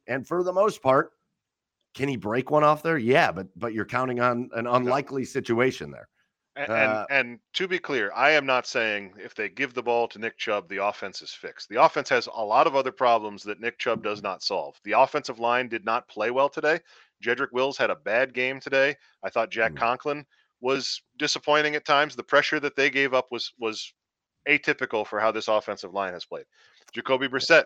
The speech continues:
Speaker 2: was awfully inconsistent. Nick Chubb touching the ball more does not solve those problems, but in and of itself, his usage is something I have an issue with, where the Browns are in their season. If they're five and two,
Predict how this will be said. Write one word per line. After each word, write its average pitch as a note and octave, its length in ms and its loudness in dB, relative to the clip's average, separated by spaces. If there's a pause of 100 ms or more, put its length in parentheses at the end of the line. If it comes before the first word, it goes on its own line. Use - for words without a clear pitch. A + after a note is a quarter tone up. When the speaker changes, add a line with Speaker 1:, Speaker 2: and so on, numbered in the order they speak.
(160)
Speaker 2:
was G#2+ 160 -4
awfully G2+ 280 0
inconsistent. F#2 500 -12 (260)
Nick C#3 180 -2
Chubb F#3 180 6
touching D#3 240 0
the C3 60 -8
ball C3 260 4 (260)
more A#2 380 4
does A#2+ 260 -4
not C3+ 220 2
solve C3+ 360 4
those A2+ 220 -2
problems, A#2 500 2
but A2+ 220 -2
in D3 160 -4
and E3+ 100 -2
of D3+ 140 2
itself, C3 380 2
his A#2+ 220 -4
usage A2 400 -8
is G#2 260 -8 (300)
something C3 320 -2
I A2 100 4
have G#2+ 200 0
an F#2+ 80 -10
issue G2+ 240 -6
with, F#2 200 -6 (420)
where D3 260 8
the C#3 100 2
Browns C3 420 2
are A#2+ 200 6
in G#2+ 140 -2
their F2 160 -8
season. F2 340 -8 (220)
If C3 160 -8
they're A#2+ 120 2
five D#3 360 6
and D#3+ 120 -6
two, F3 260 -2